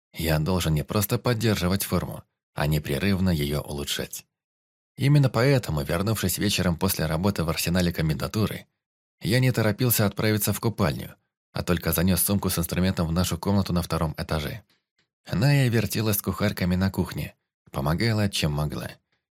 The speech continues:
Вечером ей трудно было плести свои кружева, порой света одного светильника не хватало.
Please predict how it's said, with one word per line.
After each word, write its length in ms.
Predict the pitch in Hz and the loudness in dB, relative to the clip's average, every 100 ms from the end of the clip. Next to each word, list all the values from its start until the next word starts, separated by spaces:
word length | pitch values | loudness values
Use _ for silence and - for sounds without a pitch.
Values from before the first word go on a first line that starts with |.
| _ | _
Вечером 520 | 73 123 135 120 113 | 0 2 2 2 2
ей 160 | 104 113 | 4 2
трудно 360 | 104 120 110 98 | 2 0 2 2
было 240 | 104 95 | 2 2
плести 320 | 87 90 104 | 2 0 0
свои 220 | 98 95 | 0 0
кружева, 560 | 90 92 80 92 107 - - _ _ _ _ - | 0 -2 -2 0 0 -2 -8 _ _ _ _ -2
порой 320 | 113 120 107 | 2 4 2
света 400 | - 117 110 104 | 2 0 2 0
одного 320 | 95 92 98 | 0 2 2
светильника 580 | - 85 101 98 90 82 | 0 0 2 2 2 0
не 140 | 80 | 0
хватало. 640 | 78 80 80 - 76 - | -2 -4 -4 -2 -4 -6